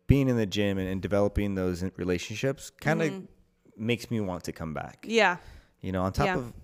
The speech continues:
Speaker 1: you know, having great programming,
Speaker 2: Mm-hmm.
Speaker 1: you know, having great coaches.
Speaker 2: Mm-hmm.
Speaker 1: Um, really
Speaker 2: Thank
Speaker 1: it's
Speaker 2: you.
Speaker 1: <laughs> it's really the people that, that make you wanna come back.
Speaker 2: Yeah. Um, I think the style of training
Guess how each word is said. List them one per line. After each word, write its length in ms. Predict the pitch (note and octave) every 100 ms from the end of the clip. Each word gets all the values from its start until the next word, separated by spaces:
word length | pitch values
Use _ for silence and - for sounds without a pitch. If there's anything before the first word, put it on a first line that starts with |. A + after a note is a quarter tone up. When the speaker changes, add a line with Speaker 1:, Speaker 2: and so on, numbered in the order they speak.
| -
Speaker 1:
you 120 | B2
know, 160 | G#2 F#2+ - _ - - _ - -
having 240 | - G#2 G2+
great 240 | G2 F2+
programming, 600 | E2 D#2+ D#2+ E2 E2 E2 -
Speaker 2:
Mm-hmm. 400 | G3+ G#3+ F#3+ G3
Speaker 1:
you 40 | E2+
know, 120 | E2
having 240 | F#2 F2
great 220 | F2 E2
coaches. 480 | - D#2+ - E2+ - _ G3
Speaker 2:
Mm-hmm. 400 | G#3 G3 F#3+ F3
Speaker 1:
Um, 340 | E2+ E2 F2+ - -
really 240 | C3+ D#3+
Speaker 2:
Thank 260 | G#3+ G3+ F#3+ - _
Speaker 1:
it's 520 | A2 - A#2+ - -
Speaker 2:
you. 80 | D#3+ - - D3+ D3 - - -
Speaker 1:
<laughs> 20 |
it's 200 | C#3 -
really 240 | E3 D#3+
the 140 | A#2+ A#2+
people 500 | - - G2 F2 E2+
that, 180 | E2+ E2 - -
that 200 | F2+ F2+ -
make 360 | F2 F#2 F2+ -
you 100 | F2
wanna 200 | D#2 E2
come 200 | - -
back. 200 | - -
Speaker 2:
Yeah. 880 | B3 G4 B4 D4 F#3+ - A#3+ B3+ B3+
Um, 140 | B3+ B3 _ _
I 140 | B3+ C4+
think 320 | - D#4 D#4+
the 100 | F#4+
style 440 | - - A3+ C4 C4
of 100 | A3+
training 600 | - G#3+ A3+ B3 C4+